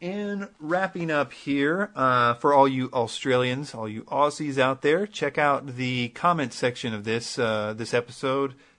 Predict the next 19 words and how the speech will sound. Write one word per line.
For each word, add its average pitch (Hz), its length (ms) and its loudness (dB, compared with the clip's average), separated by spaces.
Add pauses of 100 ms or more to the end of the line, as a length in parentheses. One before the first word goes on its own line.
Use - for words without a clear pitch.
nine 135 420 -2
eight 135 240 -6
two 139 120 -8
thousand 127 300 0
eleven, 139 420 0 (280)
on, 110 580 -4
um, 104 600 -6
whatever 123 260 -8
my 117 100 -6
website 120 480 -2
name 123 220 -4
is, 120 520 -8 (100)
um, 110 680 -8 (280)
nowhere 135 160 -4
to 123 80 -4
run 120 140 0
radio 120 220 -2
dot 110 180 -2
com. 139 300 -2